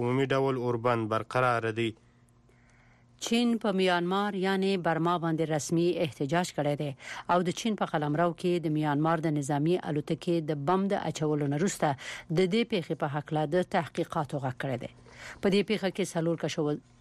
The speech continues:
Speaker 2: څلور کسه وژل شوي دي او نهه نور زخمي دي. د چین رسمي خبري آژانس سینهوا راپورټ ورکړی دی چې دغه بم د چین په جنوبي ایالت هونان کې د میانمار سره سرحد ته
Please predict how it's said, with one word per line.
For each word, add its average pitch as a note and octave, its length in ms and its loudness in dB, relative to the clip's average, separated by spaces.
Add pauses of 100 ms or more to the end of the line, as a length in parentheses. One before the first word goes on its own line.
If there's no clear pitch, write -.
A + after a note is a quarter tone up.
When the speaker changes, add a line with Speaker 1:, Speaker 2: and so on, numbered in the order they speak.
(120)
Speaker 2:
څلور G#3 360 2
کسه D#3 260 -6
وژل C#3 260 -4
شوي G3 220 0
دي A3 80 2 (360)
او E3 40 4 (100)
نهه D#3+ 240 0
نور C#3+ 240 -4
زخمي C#3 320 -2
دي. - 80 -16 (720)
د F3+ 120 2
چین A3 240 2
رسمي G#3 320 0
خبري F#3+ 340 2
آژانس F#3 360 0
سینهوا E3 400 0
راپورټ F#3 320 -2
ورکړی D#3 380 -2
دی D3+ 120 -2
چې - 140 -4
دغه C#3+ 140 -2 (100)
بم F#3 160 4 (440)
د A3 140 4
چین A#3 280 0
په G3 120 0
جنوبي F#3 380 0
ایالت D#3 420 0
هونان D#3+ 360 0
کې G3 440 -2
د G3 140 4
میانمار F#3+ 440 0
سره G3+ 200 -2
سرحد F#3+ 340 -2
ته G3 80 2